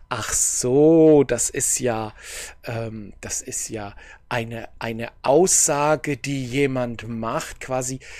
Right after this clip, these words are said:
die Erzählung davon, dass jemand gesagt hat, es gibt keinen Gott. So, also hier ein schönes Beispiel dafür,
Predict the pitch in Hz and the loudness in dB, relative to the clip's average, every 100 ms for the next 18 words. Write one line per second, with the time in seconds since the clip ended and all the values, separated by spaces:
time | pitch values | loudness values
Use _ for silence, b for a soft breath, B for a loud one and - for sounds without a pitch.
0 | B - 139 - 120 - - 147 156 185 | B -12 -8 -4 -4 0 2 6 8 8
1 | 196 151 135 123 127 135 160 - 131 127 | 8 8 6 2 4 4 2 0 -4 -2
2 | - 123 131 151 156 151 - 117 123 127 | -2 -2 0 2 2 2 -2 -2 0 2
3 | 147 - 131 127 - - 135 127 - 117 | 2 0 -6 -6 -6 -6 -6 -8 -10 -10
4 | 110 104 - - - B B B - - | -10 -12 -14 -16 -20 B B B -10 -10
5 | - 139 131 113 190 220 220 - 147 131 | -2 -2 0 0 4 4 4 0 0 0
6 | 160 185 - 131 139 - 135 113 123 - | -2 -2 -2 0 0 -2 -4 -2 -2 -2
7 | 143 143 | -2 -4